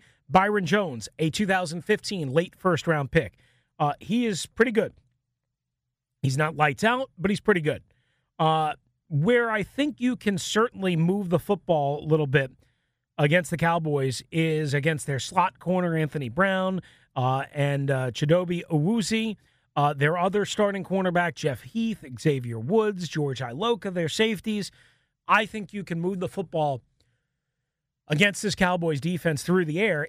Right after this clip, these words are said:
if you have time. That's the area of weakness. Not saying they can't cover because, again, they have tremendous talent up front, which makes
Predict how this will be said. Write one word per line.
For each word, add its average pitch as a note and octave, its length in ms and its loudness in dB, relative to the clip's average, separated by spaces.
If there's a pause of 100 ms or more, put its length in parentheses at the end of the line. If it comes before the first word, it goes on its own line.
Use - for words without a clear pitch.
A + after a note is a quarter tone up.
if G3+ 220 2
you F#3 140 0
have F3 220 0
time. G3+ 380 -2 (540)
That's - 640 -2 (100)
the D#3+ 160 0
area E3 320 2
of B2 100 -2
weakness. B2 540 -4
Not D3 220 0
saying G3 400 -2 (100)
they D#3+ 180 2
can't - 460 -6
cover D#3 320 2
because, C#3+ 500 0
again, D3+ 460 0
they D3 140 -2
have C#3 200 0
tremendous D#3+ 720 0
talent E3+ 340 -2
up D#3 140 -4
front, F3+ 240 0
which C#3 220 -4
makes D#3 260 0